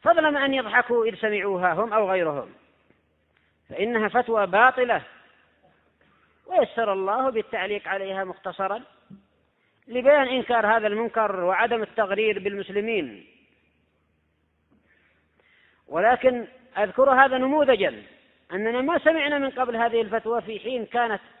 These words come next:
أحسن حالا من الآن، بدون جمعية، بدون كذا، بدون كذا،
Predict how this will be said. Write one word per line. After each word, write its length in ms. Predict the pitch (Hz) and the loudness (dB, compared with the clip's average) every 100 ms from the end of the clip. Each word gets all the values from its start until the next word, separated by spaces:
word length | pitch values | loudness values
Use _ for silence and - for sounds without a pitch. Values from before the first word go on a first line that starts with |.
| _ - | _ -4
أحسن 340 | 226 - 226 | -4 -2 -4
حالا 280 | 202 220 208 | 0 0 0
من 200 | 208 196 | -2 -6
الآن، 340 | 185 170 123 104 _ _ _ | -4 -4 -6 -12 _ _ _
بدون 240 | 170 196 | -8 -6
جمعية، 520 | 180 196 180 214 254 269 | -4 -6 -6 -8 -6 -4
بدون 340 | 214 196 202 | -4 -6 -8
كذا، 260 | 180 214 208 | -6 -6 -4
بدون 260 | 196 190 | -6 -10
كذا، 300 | 180 214 277 | -8 -8 -8